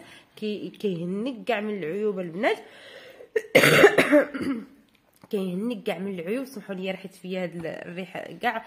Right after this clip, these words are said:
هاد الريح كيمشي وكيجي، يعني بنادم كاع مريض، بنادم يجيب الشفاء لجميع المسلمين.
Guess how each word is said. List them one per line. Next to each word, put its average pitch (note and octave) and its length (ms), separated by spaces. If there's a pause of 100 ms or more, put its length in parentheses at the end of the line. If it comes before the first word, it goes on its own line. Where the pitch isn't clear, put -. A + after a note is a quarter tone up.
(240)
هاد F#3 180
الريح G3 180
كيمشي A3 640
وكيجي، A3+ 580
يعني G3+ 560
بنادم G3 280
كاع G3 180
مريض، A#3 320
بنادم G3+ 260 (100)
يجيب F#3 240
الشفاء - 340
لجميع F#3 300
المسلمين. F3+ 520